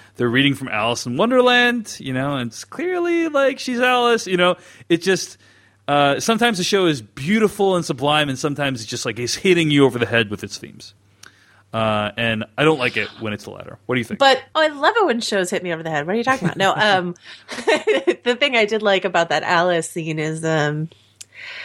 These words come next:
Speaker 2: and now I finally understand why Evan Rachel Wood's hair is so bad,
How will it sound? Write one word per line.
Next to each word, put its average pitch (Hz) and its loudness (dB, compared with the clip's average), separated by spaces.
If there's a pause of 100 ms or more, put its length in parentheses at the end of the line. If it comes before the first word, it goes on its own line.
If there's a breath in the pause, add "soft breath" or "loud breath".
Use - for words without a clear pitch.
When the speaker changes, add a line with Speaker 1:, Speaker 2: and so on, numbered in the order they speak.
(140)
Speaker 2:
and 196 -2
now 202 2
I 196 2
finally 170 -2
understand 165 -4
why 160 -2
Evan 160 -4
Rachel 160 -6
Wood's 151 -6
hair 156 -2
is 160 -4
so 156 -6
bad, 143 0